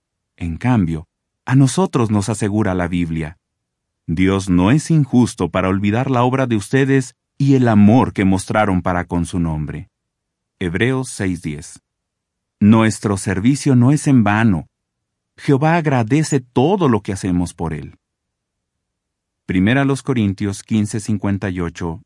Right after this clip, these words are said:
menciona: "Por consiguiente, amados hermanos míos, háganse constantes, inmovibles, siempre teniendo mucho que hacer en la obra del Señor, sabiendo que su labor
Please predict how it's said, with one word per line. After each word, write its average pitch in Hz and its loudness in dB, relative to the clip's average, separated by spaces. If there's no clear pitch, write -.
menciona: 80 -4
"Por 78 -4
consiguiente, 87 -2
amados 110 2
hermanos 85 -2
míos, 78 -6
háganse 147 0
constantes, 107 -2
inmovibles, 117 2
siempre 156 2
teniendo 143 2
mucho 131 2
que 135 -4
hacer 127 0
en 98 0
la 90 0
obra 90 -4
del 85 -4
Señor, 80 -6
sabiendo 139 0
que 143 -2
su 131 -2
labor 123 0